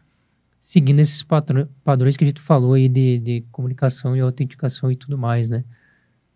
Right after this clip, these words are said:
Legal, gente. É, Eduardo, fala um pouquinho pra nós aí.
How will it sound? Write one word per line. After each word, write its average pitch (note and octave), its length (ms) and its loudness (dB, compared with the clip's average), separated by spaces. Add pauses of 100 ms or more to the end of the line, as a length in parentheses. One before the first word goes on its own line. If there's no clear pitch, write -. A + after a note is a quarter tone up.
(720)
Legal, C#3+ 340 4
gente. C3 380 2 (460)
É, C3 540 4
Eduardo, D3 440 6
fala D#3 240 4
um E3+ 60 4
pouquinho E3+ 240 4
pra D#3+ 100 4
nós D3+ 320 6
aí. C3+ 340 4